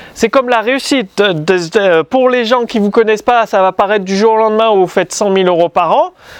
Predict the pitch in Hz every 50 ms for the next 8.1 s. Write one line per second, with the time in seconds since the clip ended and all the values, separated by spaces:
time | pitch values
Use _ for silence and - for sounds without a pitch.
0 | - - - - 170 156 180 185 180 - 285 302 311 302 - 208 - - - 185
1 | 160 190 185 180 - 254 254 - - - - 220 214 208 208 254 269 269 247 196
2 | 180 185 185 175 180 202 196 196 - 262 277 285 269 240 196 170 165 160 - -
3 | - 311 294 247 226 202 214 285 277 - - 233 202 208 214 190 170 180 190 185
4 | 208 240 277 294 320 - - - - - - - - 185 185 185 208 208 202 214
5 | 196 202 202 202 - 208 202 - - 277 269 190 202 196 180 175 175 185 233 269
6 | 262 240 269 262 277 277 262 240 208 190 170 196 202 185 196 233 262 247 254 269
7 | 262 247 226 226 226 - - 285 269 233 208 226 226 - 269 254 240 233 202 -
8 | -